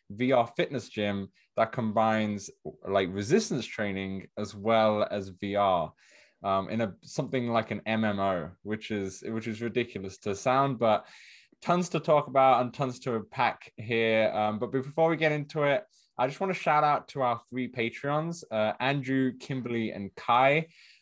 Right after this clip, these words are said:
Uh, your kindness to support helped us pay for the premium version of Zoom so we can deliver a better podcast for you and all our listeners. So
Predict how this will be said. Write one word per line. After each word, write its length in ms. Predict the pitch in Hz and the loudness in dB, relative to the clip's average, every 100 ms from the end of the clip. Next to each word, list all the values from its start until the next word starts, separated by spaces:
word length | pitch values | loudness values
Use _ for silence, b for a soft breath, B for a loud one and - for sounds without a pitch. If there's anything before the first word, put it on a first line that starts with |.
| - | -2
Uh, 80 | 113 | 2
your 220 | 120 143 | 4 2
kindness 480 | 147 151 151 151 147 | 2 0 2 2 0
to 120 | 131 | -6
support 680 | - 127 - 143 139 131 - | -4 -6 0 4 6 6 4
helped 520 | - 127 131 - - | 0 2 2 0 -10
us 260 | - 120 - _ | -4 -4 -4 _
pay 320 | 127 123 120 | 0 2 0
for 200 | 117 107 | -4 -8
the 80 | 110 | -10
premium 580 | - - 135 143 135 123 | -12 -4 0 2 2 0
version 560 | 107 113 107 107 101 101 b b | 2 2 2 -2 -4 -6 b b
of 180 | 104 101 | -2 -2
Zoom 400 | 101 113 107 101 | 0 2 2 0
so 140 | 98 107 | -4 -4
we 120 | 104 | -4
can 180 | - 110 | -4 -2
deliver 340 | 113 113 104 | 2 2 4
a 80 | 101 | 2
better 260 | 104 135 | 4 4
podcast 580 | 139 - 120 - 117 113 - | 4 2 0 0 -2 -2 -6
for 80 | 110 | -10
you 320 | 104 107 104 b b b - | -4 -2 -2 b b b -8
and 160 | 101 - | -8 0
all 240 | 104 104 | 2 4
our 200 | 101 95 | 4 4
listeners. 640 | 95 95 - 92 87 - | 2 -2 -6 -10 -10 -8
So 240 | - 101 | 0 0